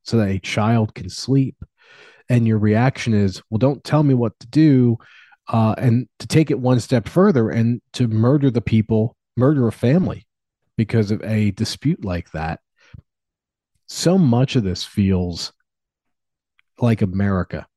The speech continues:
Um, and I, and I have, I have friends who are critical of me when I say things like that, because it's like, "Oh, what happens in other parts of the world? If you don't like it here, you should go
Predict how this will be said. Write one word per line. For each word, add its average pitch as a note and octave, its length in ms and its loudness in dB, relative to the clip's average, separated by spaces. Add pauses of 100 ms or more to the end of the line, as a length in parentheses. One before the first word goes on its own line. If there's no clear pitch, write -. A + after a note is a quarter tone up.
(840)
Um, G2+ 540 0 (640)
and G#3 120 4
I, A3+ 160 2
and A#3 140 2
I A3+ 80 4
have, G3 220 4 (280)
I E3+ 160 4
have D#3+ 120 2
friends D#3+ 320 0
who C#3+ 80 4
are B2+ 60 0
critical C3+ 360 0
of B2 60 2
me C3 100 4
when A#2+ 160 2
I A2+ 40 2
say A2+ 200 0
things A#2 220 0
like A2 100 -2
that, A#2 180 2
because A2 160 -2
it's G#2+ 120 -12
like, F3 100 -4
"Oh, F#3 140 0
what D#3+ 160 2
happens D3 240 0
in C#3 80 0
other C3 100 -4
parts B2+ 240 -2
of - 40 -20
the - 100 -16
world? F#3 500 4
If - 160 -2
you C#3+ 60 0
don't A#2+ 180 -2
like G3+ 240 2
it F3 60 0
here, D#3+ 180 4
you C#3 60 2
should - 160 -10
go G#2+ 180 -6